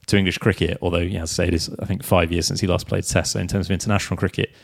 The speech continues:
that loss has already happened. But it is, yeah, sad to see him go. And it is, it is the passing of an era, really, isn't it? It's the end of that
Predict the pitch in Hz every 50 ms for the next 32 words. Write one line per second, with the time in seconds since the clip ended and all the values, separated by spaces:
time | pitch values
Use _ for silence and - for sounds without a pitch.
0 | - - - _ _ _ _ - 90 76 87 87 - - 92 92 90 87 87 87
1 | 92 90 - 90 90 - 95 98 95 - 98 92 92 - - 110 104 92 90 107
2 | - - - 143 123 113 - - - 101 95 98 120 101 95 98 104 113 120 -
3 | - - - - - - 113 113 110 101 - - - - - 113 104 98 - -
4 | - 98 95 92 92 92 - _ _ _ _ _ _ _ _ _ _ _ - 104
5 | 92 98 104 113 107 90 80 85 78 85 87 87 87 85 90 85 85 87 - -
6 | 98 92 90 90 90 87 87 87 87 87 85 - - - 95 95 - -